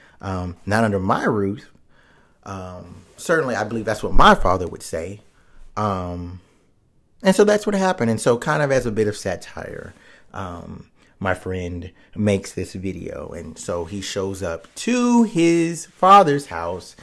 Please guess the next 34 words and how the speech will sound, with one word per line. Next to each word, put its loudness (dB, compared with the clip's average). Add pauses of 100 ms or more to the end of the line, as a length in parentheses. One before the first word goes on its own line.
(560)
in 2 (120)
the 0
General 2
Lee -6 (520)
because 2
he -6
was -4
not -4
allowed -4
to -20
play 2
with -4
the -14 (540)
General 0
Lee, -6 (340)
um, -10 (120)
Hot 4
Wheels -4
car -12 (640)
in -6
the -8
past, -14
right? -6
And 0
I 2
think -4
that -12
that 4
is -8
so -4
telling, -4 (500)
um, -8
of 6
us -4